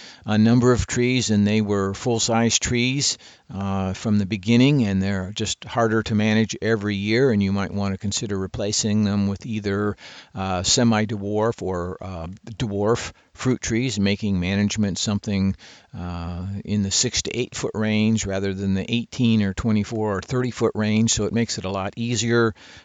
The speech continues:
uh, to take care of those kinds of trees. Uh, it's less pruning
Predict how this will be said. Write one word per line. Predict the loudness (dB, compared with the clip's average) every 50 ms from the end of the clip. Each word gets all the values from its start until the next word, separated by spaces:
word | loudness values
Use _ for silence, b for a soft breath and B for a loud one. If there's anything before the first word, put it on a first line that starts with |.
| B -10
uh, | -8 -6 -6 -6 -6 -8
to | -10 -12
take | -6 -4 -6 -6 -4
care | -2 2 4 4 6 6 4 2 0 -2
of | -4 -4 -4 -4 -4 -2
those | 0 2 2 2 0
kinds | -2 0 0 0 0 0
of | -2 -4
trees. | -4 -2 0 0 0 0 -2 -2 -4 -4 -4
Uh, | -6
it's | -6 -6 -6 -6
less | -6 -4 -4 -2 -2 -2
pruning | -2 0 4 6 6 8 8 6 4 2